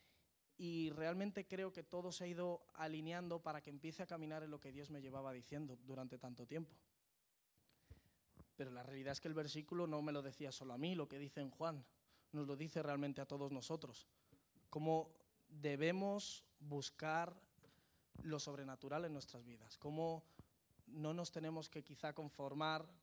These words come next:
con, con lo que tenemos. Y creo que muchas veces en la iglesia en el primer mundo nos pasa, al final aquí parece que no necesitamos tanto a Dios, ¿no? Porque al final, oye, pues no me tengo que esconder para venir a la iglesia,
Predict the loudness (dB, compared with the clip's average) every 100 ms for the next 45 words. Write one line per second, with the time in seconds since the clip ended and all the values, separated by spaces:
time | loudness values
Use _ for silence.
0 | -4 -2 -2 -4 -2 -2 -2 -4 -4 0
1 | 0 0 -4 -2 2 2 2 -2 -2 -2
2 | -4 -4 -4 -2 -2 -2 -2 -4 -4 -2
3 | 0 0 0 0 -2 -6 -12 -20 _ _
4 | -14 -12 -6 -4 -4 -6 -10 -4 -2 -2
5 | -2 -6 -8 _ _ _ _ _ -20 -20
6 | -6 -2 -2 -2 0 0 0 -4 -10 -10
7 | -12 -12 -14 -12 -10 -10 -8 -8 -10 -14
8 | _ _ -14 -10 -8 -6 -4 -4 -4 -8
9 | _ -20 _ _ -6 -4 -8 -16 _ _
10 | -16 -14 -14 -16 _ _ _ _ _ _
11 | _ -4 0 2 0 -2 -4 -4 -4 -4
12 | -4 -2 -2 -2 -4 -4 -2 0 0 0
13 | 2 2